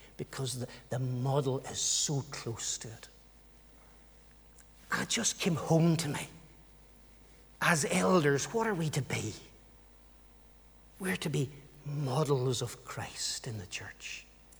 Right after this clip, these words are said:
That when people would look at us, they would say, "There's someone, he reflects the grace of God.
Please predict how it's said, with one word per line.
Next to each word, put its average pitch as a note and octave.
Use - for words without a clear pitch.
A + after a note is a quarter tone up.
That D#3+
when E3+
people G3
would D3+
look C#3
at B2+
us, -
they D#3+
would F#3
say, -
"There's A3+
someone, F#3
he A3
reflects -
the D3
grace C#3+
of B2+
God. C#4+